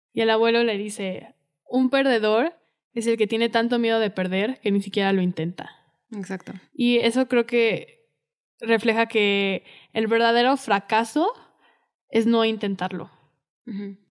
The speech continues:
Speaker 2: ¿Y recuerdas la escena también del final donde están Frank y Dwayne
Speaker 1: Ujú, esa es muy
Speaker 2: platicando?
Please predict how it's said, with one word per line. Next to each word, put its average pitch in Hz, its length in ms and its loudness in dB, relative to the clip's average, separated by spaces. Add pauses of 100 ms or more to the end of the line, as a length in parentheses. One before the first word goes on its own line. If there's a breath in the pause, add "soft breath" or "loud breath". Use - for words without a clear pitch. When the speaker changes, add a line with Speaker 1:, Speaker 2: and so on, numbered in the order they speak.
Speaker 2:
¿Y 226 420 -2
recuerdas 240 380 4
la 254 60 4
escena 214 300 -2
también 196 260 -2
del 208 140 -2
final 196 340 -2
donde 208 180 -2
están 196 280 -4
Frank 196 320 0
y - 20 -4
Dwayne 190 540 0
Speaker 1:
Ujú, 254 180 6
esa 254 40 4
es 220 40 -2
muy 233 100 0 (200)
Speaker 2:
platicando? 208 220 0